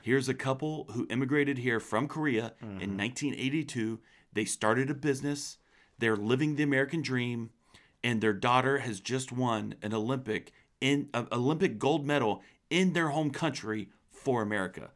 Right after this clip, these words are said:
Speaker 1: We need more people in our country like them." Legal immigration. We are pro-immigration. Donald Trump absolutely should have come out and said that.
Speaker 2: Okay, so here's the question. Starting today,
Speaker 1: Yeah.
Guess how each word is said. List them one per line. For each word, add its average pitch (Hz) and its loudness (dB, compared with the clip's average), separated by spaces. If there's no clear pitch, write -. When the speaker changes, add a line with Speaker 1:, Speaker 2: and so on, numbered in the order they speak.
Speaker 1:
We 135 4
need 143 2
more 135 4
people 131 0
in 110 -2
our 120 0
country 113 -4
like 101 -2
them." 92 -4
Legal 123 0
immigration. 95 -4
We 127 4
are 98 4
pro-immigration. 110 -2
Donald 143 4
Trump 123 0
absolutely 143 2
should 123 0
have 104 -6
come 120 -4
out 101 0
and 95 -8
said 98 -6
that. - -12
Speaker 2:
Okay, 110 -6
so - -8
here's 104 -6
the 104 -8
question. - -12
Starting 127 -4
today, 104 -12
Speaker 1:
Yeah. - -4